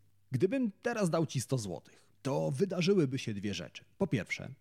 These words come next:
bardzo byś się ucieszył, a po drugie, pobiegłbyś opowiedzieć znajomym o tym podcaście, do czego, nawiasem mówiąc, i tak gorąco cię zachęcam, pomimo tego, że nie rozdaję tutaj pieniędzy.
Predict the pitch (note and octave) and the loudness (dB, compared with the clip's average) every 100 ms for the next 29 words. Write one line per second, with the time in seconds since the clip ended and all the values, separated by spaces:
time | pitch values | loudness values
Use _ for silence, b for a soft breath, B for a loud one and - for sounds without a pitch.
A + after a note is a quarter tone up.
0 | _ - A2 D#3 A#2 F#2 F#2 - D#2+ - | _ -8 -2 -2 -2 -6 -8 -8 -10 -12
1 | - - A#2 - C#3+ A3 D3 B2 G#2+ C3+ | -14 -12 -14 -10 -2 0 2 2 0 -2
2 | E3+ _ - F3 F#3+ F#3+ D#3+ C#3+ B2+ D3 | -6 _ -2 2 4 4 4 4 2 -2
3 | C#3+ A#2+ C3 C#3+ C3 - A2+ G2+ A2+ C3 | -2 2 4 6 4 0 -4 0 2 4
4 | B2 F2+ E2 F#2+ F2+ E2+ A2 G2 - - | 2 0 -4 -8 -10 -8 -6 -6 -8 -16
5 | - D3 D3 D#3 D#3 D3+ C3 C#3 C#3+ C3+ | -14 -2 0 2 4 4 2 2 4 4
6 | B2+ C3+ - B2+ D3+ B2 G#2 G#2 G#2 G2+ | 6 2 0 -6 -4 -2 -2 -2 -4 -6
7 | - G#2 G#2 G2 A2+ A2 A2+ F2 - F#2 | -4 -4 -4 -2 -2 0 0 -2 -8 -12
8 | - F#3+ F#3 B2 G#2+ A2 A2 A#2+ B2 G#2+ | -2 2 4 4 0 0 2 2 2 2
9 | A#2+ F#2+ F2+ F2 F2+ F#2 A2+ A2 F#2 | 2 2 -2 -6 -6 2 4 4 0